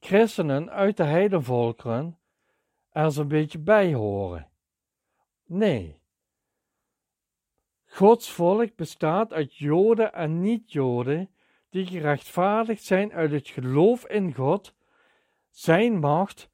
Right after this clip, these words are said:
zijn belofte, zijn werk en dus ook uit het geloof in het evangelie van Jezus Christus,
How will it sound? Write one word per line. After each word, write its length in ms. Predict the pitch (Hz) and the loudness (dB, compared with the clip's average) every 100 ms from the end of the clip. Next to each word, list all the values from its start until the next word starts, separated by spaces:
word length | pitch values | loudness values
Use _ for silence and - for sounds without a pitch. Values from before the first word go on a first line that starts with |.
| _ | _
zijn 440 | _ 104 131 185 233 | _ -2 2 2 2
belofte, 560 | 202 160 170 - 180 | 4 4 2 0 -8
zijn 440 | 135 117 147 214 214 | -8 -2 0 0 0
werk 420 | 151 143 185 196 _ _ _ _ | 0 0 -2 -8 _ _ _ _
en 140 | 147 | -6
dus 200 | 135 135 | -4 -4
ook 300 | - 233 233 | 0 0 0
uit 220 | - 175 | -2 -2
het 160 | 156 135 | -2 -6
geloof 480 | - 135 147 202 214 | -6 0 4 4 2
in 160 | 170 | -4
het 140 | 160 151 | -6 -6
evangelie 800 | 160 135 117 104 165 196 226 175 | -6 -4 -6 -6 0 0 0 -4
van 260 | 139 113 110 | -4 -6 -6
Jezus 640 | 131 190 220 165 143 - _ | 0 0 0 -4 -8 -10 _
Christus, 680 | - 170 196 - 202 202 | -2 -2 -2 -2 -2 -4